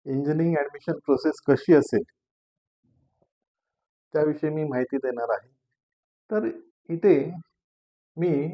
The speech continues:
महा सीईटी ची वेबसाइट ओपन केलेली आहे, महासीईटी डॉट ओ आर जी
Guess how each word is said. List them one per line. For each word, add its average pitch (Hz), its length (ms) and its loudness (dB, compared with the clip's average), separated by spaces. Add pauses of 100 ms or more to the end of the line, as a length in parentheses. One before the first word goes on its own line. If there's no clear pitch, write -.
(2250)
महा 147 240 2
सीईटी 185 540 2 (640)
ची 190 40 -4
वेबसाइट 165 440 6
ओपन 143 240 2
केलेली 113 240 -8
आहे, - 140 -20 (180)
महासीईटी 175 680 -2
डॉट 170 240 4
ओ 175 120 6
आर 147 180 8
जी - 160 -20